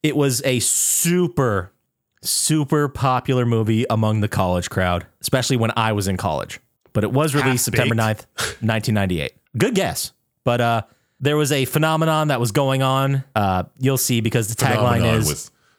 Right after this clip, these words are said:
Speaker 3: John Travolta.
Speaker 2: Yeah.
Speaker 1: <laughs> No.
Speaker 2: No,
Speaker 1: The
Speaker 2: no.
Speaker 1: tagline is,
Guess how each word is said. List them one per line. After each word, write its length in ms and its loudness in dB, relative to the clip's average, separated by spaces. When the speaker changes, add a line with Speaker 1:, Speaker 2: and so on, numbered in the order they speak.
Speaker 3:
John 180 -4
Travolta. 460 -8
Speaker 2:
Yeah. 320 -4
Speaker 1:
<laughs> 100 -10
No. 140 2
Speaker 2:
No, 80 0
Speaker 1:
The 60 2
Speaker 2:
no. 60 0
Speaker 1:
tagline 400 2
is, 380 0